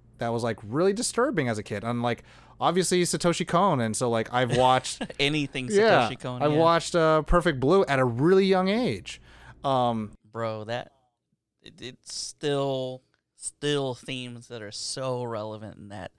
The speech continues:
Speaker 2: It was like, it, it's like they knew social media was gonna happen
Speaker 1: Yeah.
Speaker 2: in that movie.
Speaker 1: And, and
Speaker 2: Like, it was crazy.
Speaker 1: And, you know, you can't look at that film and then all of a sudden look at Black Swan and be like, "No, there's no way that got influenced or not."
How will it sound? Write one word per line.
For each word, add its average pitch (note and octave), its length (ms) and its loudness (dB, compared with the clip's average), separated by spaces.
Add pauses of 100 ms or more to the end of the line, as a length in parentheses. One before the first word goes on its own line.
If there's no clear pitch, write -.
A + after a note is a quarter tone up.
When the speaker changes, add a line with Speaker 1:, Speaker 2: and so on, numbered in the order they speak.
(300)
Speaker 2:
It C3+ 60 -10
was C3+ 120 -6
like, C#3 140 -2 (560)
it, D#3+ 240 -10
it's E3+ 240 -4
like E3+ 180 -2
they D3+ 140 -2
knew C3+ 260 -4
social C3 380 -6
media A#2 320 -10
was A2+ 120 -10
gonna A2+ 200 -8
happen A2+ 280 -6
Speaker 1:
Yeah. A3+ 380 -2
Speaker 2:
in A2+ 80 -12
that G2 180 -14
movie. F#2+ 300 -18 (100)
Speaker 1:
And, D#3 260 2
and D#3+ 300 0 (200)
Speaker 2:
Like, A2+ 140 -12
it C3+ 80 -8
was C3 180 -6
crazy. - 520 -10
Speaker 1:
And, C#3 360 0
you C#3+ 160 -2
know, B2 80 2
you B2 160 0
can't C3+ 520 0
look D3 300 0
at B2+ 80 -2
that B2 220 0
film A#2 340 2
and A2+ 140 -2
then A2+ 120 0
all A2 140 2
of A2+ 60 -6
a - 20 -8
sudden A#2 180 -2
look A2+ 140 -2
at G#2 100 -2
Black A2 240 0
Swan B2 180 -2
and A#2+ 60 -2
be A#2 60 -2
like, A2 220 -2
"No, F#3+ 380 2
there's D#3 200 -2
no E3 140 0
way D3+ 180 4
that C3+ 220 2
got B2+ 160 0
influenced A2+ 480 -4
or G2 40 -8
not." G2 280 -10